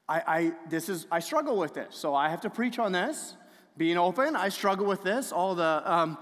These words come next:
fifty-five plus at the Prime Timers Supper heard that I was the one that jumped on the back of the ten-foot crocodile in the wild. Yes, not really prudent, okay? Not very smart, not thinking ahead.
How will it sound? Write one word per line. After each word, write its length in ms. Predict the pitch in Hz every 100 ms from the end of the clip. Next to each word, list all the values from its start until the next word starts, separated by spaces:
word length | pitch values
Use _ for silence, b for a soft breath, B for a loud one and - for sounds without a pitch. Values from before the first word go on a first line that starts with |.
| B -
fifty-five 460 | 196 180 180 175
plus 320 | 175 175 185 175
at 60 |
the 80 | 160
Prime 260 | - 170 165
Timers 360 | 175 170 165
Supper 320 | 165 160 220
heard 260 | 160 156 180
that 140 | 156
I 160 | 135 156
was 140 | 180
the 100 | 170
one 200 | 147 160 170
that 120 | 143
jumped 240 | 147 151
on 80 | 165
the 60 | 160
back 300 | 151 160 165
of 80 | 156
the 60 |
ten-foot 440 | - 156 160 165 156
crocodile 600 | 151 147 160 160 165 175
in 60 |
the 60 | 165
wild. 320 | 143 151 220 B B B B B -
Yes, 500 | 180 330 262 - - B B B
not 340 | 170 190 214 196
really 300 | 208 220 240
prudent, 600 | 240 269 269 226 147 - -
okay? 360 | - 175 247 254 - B B B
Not 180 | 170 190
very 160 | 220 233
smart, 520 | - 262 311 269 180
not 220 | 170 160
thinking 260 | 202 208 240
ahead. 540 | 226 277 285 262 190